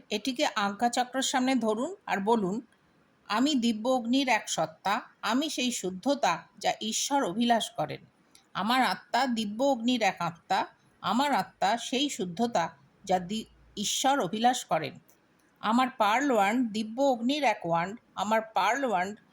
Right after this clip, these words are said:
সেই শুদ্ধতা যা ঈশ্বর অভিলাষ করেন। আমার পার্ল ওয়ান্ডের সঙ্গে সংযোগ দিব্য অগ্নির এক সংযোগ, আমার পার্ল ওয়ান্ডের সঙ্গে সংযোগ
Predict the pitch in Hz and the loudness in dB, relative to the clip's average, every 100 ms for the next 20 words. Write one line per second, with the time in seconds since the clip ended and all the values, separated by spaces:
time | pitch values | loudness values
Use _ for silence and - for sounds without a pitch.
0 | _ - 254 285 - 208 202 269 - 165 | _ -6 -2 0 -2 -6 0 0 2 0
1 | - _ 180 180 208 - - 285 196 190 | -2 _ -2 -2 -2 -6 0 0 0 -2
2 | 208 208 - 160 160 131 - _ _ _ | 0 0 0 -2 -2 -6 -12 _ _ _
3 | _ _ _ _ - 202 226 226 - 196 | _ _ _ _ -4 0 0 0 2 2
4 | 233 285 277 277 277 285 - 254 262 - | 4 4 4 4 4 2 0 0 0 0
5 | 202 214 233 285 302 240 202 220 233 294 | 0 2 2 2 0 -4 -4 -4 0 2
6 | 247 226 269 247 214 - 190 175 156 147 | 2 0 0 0 -2 -4 -4 -4 -4 -8
7 | - _ _ _ - 196 208 196 - 196 | -12 _ _ _ -4 0 2 0 0 2
8 | 254 285 269 277 262 240 240 214 - 196 | 2 4 4 4 2 2 0 0 -2 -2
9 | 180 175 208 311 | -4 -4 -4 -4